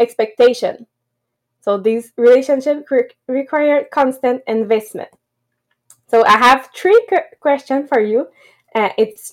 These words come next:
three assessment to see where are you now with the emotional bank account. So where do you see yourself? So for each of those three que-,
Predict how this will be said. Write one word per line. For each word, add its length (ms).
three 280
assessment 600
to 100
see 240
where 420
are 180
you 320
now 540
with 160
the 180
emotional 580
bank 220
account. 320
So 160
where 260
do 100
you 140
see 200
yourself? 500
So 100
for 320
each 240
of 180
those 240
three 200
que-, 260